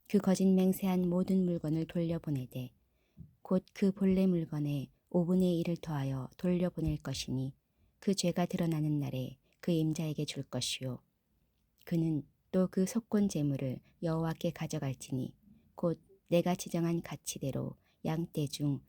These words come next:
흠 없는 순양을 속건 제물을 위하여 제사장에게로 끌고 갈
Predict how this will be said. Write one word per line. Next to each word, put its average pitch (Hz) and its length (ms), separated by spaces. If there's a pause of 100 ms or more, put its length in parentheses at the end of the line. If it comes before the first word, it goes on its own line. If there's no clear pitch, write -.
(140)
흠 208 240
없는 185 260
순양을 185 540
속건 202 400
제물을 147 360
위하여 127 520 (300)
제사장에게로 165 720
끌고 156 260
갈 139 160